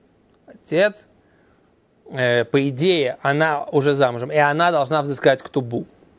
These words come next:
И все, как бы, собственно говоря, нормально, э, в плане того, что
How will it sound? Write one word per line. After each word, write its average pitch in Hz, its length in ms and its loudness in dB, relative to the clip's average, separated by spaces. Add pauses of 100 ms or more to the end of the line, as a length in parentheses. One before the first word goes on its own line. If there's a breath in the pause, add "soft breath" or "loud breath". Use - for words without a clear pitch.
(200)
И 185 100 -12
все, 170 420 4
как 139 240 -2
бы, 127 320 0 (300)
собственно 143 400 -6
говоря, 127 300 2 (340 soft breath)
нормально, 143 800 0 (420 soft breath)
э, 123 260 -4
в - 100 -14
плане 147 320 2
того, 135 300 0
что - 300 -4